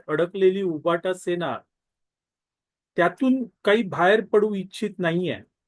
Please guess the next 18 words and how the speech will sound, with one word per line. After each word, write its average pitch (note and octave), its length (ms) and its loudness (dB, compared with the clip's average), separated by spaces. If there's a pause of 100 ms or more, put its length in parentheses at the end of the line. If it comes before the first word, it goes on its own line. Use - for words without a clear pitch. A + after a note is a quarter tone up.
(440)
आणि A3+ 360 2
वप D#3+ 500 2 (200)
सुधारणा G#3+ 580 2
विधेयकावरून G3 1500 -2 (120)
तर G#3 100 -2
ते G#3 280 -2
अधिकच G#3 580 -2
स्पष्ट E3+ 360 -2
झालेलं C3+ 420 0
आहे. - 60 -20 (1400)
या A3+ 380 6
विधेयकाला F#3+ 1120 2 (420)
उबाटा G3+ 520 -4
सेनेने G3+ 640 -6 (760)
लोकसभेत G#3+ 640 2
जोरदार G3 640 0
विरोध F#3+ 280 2 (100)
केला. C#3 180 -6